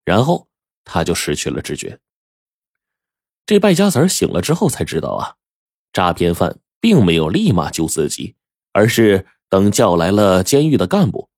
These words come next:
让干部眼见为实之后，这才忙不迭地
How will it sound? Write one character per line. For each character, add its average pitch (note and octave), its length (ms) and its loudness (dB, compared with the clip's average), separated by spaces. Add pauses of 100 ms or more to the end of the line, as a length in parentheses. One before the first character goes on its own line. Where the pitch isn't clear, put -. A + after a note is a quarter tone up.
(160)
让 F#2 180 0
干 A2+ 220 2
部 F#2 100 2
眼 E2+ 240 0
见 E2+ 300 0
为 F2 180 0
实 G#2 220 -2
之 - 160 -2
后， - 260 -4 (240)
这 F2+ 220 2
才 E2 180 -2
忙 E2+ 220 2
不 F#2+ 80 2
迭 F2+ 160 0
地 - 160 -6